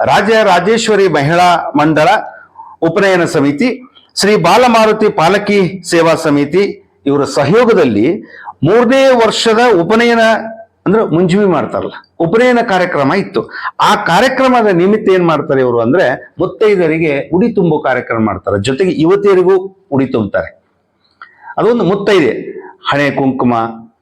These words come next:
ಬಳಿ, ಇವೆಲ್ಲ ನಮಗ್ ಬೇಕು. ಇವತ್ತು ಬೇರೆ ಬೇರೆ ಯಾವ್ಯಾವ ಶಾ-, ಏನು ಬೇರೆ ಅನ್ಯ ಧರ್ಮೀಯರ ಶಾಲೆಗಳಲ್ಲಿ ನಮ್ಮ ಹು-, ಮಕ್ಕಳ ಹಾಕ್ತಿರಲ್ಲ,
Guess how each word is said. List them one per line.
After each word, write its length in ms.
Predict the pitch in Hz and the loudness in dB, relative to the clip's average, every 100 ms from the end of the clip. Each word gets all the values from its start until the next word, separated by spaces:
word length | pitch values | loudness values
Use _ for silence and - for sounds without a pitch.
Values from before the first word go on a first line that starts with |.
| _ | _
ಬಳಿ, 280 | 101 135 135 110 82 - - _ _ - | 0 2 2 0 -4 -10 -14 _ _ -2
ಇವೆಲ್ಲ 220 | 226 285 | 0 2
ನಮಗ್ 340 | 240 208 151 | 2 0 0
ಬೇಕು. 400 | - 220 196 107 | 2 2 0 -4
ಇವತ್ತು 580 | 87 - 135 165 165 151 | -4 -2 0 0 0 0
ಬೇರೆ 260 | 117 139 175 | 2 0 2
ಬೇರೆ 280 | 196 190 180 156 - - - | 2 2 2 0 -6 -12 -2
ಯಾವ್ಯಾವ 380 | 131 185 202 196 | 2 2 2 0
ಶಾ-, 520 | - 151 156 151 143 | -2 -2 0 0 0
ಏನು 280 | 139 151 151 | 0 0 0
ಬೇರೆ 460 | 127 160 190 180 | 0 2 2 2
ಅನ್ಯ 280 | 147 165 202 | 2 0 0
ಧರ್ಮೀಯರ 420 | 185 185 185 185 170 156 151 | 2 0 2 2 2 0 -2
ಶಾಲೆಗಳಲ್ಲಿ 920 | 151 165 175 175 165 160 151 139 139 135 | -2 0 2 2 2 0 0 -2 -4 -2
ನಮ್ಮ 220 | 135 131 | 0 2
ಹು-, 580 | 120 120 107 123 - 123 | 2 0 -2 -6 -6 -6
ಮಕ್ಕಳ 300 | - 180 175 | -4 -2 0
ಹಾಕ್ತಿರಲ್ಲ, 720 | 151 117 - 147 - 160 135 | 0 -4 -4 -4 -2 -2 0